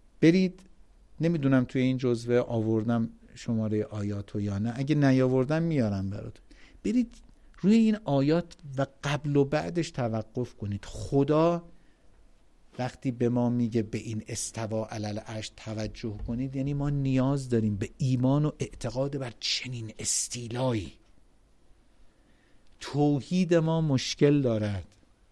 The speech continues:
به خاطر اینکه به این استیلا اعتقاد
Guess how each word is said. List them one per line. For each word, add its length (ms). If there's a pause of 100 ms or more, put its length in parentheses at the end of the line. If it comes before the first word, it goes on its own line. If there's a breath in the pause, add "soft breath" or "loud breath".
(1200)
به 60
خاطر 380
اینکه 320
به 100
این 240
استیلا 680
اعتقاد 800